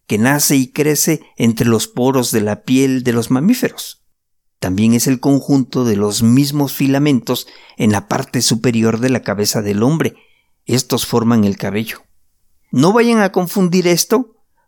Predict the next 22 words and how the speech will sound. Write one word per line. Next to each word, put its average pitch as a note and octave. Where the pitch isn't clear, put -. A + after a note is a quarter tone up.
con D3+
lo D3+
que D#3
tienen D#3+
algunas C#3+
frutas D3
en A2
su A#2+
cáscara A#2+
y A2
algunas A#2+
plantas B2
en G#2+
sus -
hojas -
y G2+
tallos. -
A -
esos E3+
se -
les G#2
llama A#2+